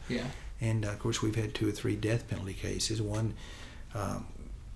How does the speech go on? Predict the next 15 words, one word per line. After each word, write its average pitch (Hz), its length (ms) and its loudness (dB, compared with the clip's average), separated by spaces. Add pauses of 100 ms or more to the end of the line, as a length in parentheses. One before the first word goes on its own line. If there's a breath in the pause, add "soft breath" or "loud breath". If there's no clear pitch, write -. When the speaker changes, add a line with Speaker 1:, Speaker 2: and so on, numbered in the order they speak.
Speaker 2:
<clears throat> 151 200 10
case 107 340 6
that - 160 -2
was 117 140 -2
decided 101 460 2
recently 104 360 2
dealt 101 300 0
with 107 160 -2
the - 80 0
death 104 280 0
penalty 104 260 0
protocol, - 840 0
the - 80 0
drug 110 320 4
protocol, - 580 -4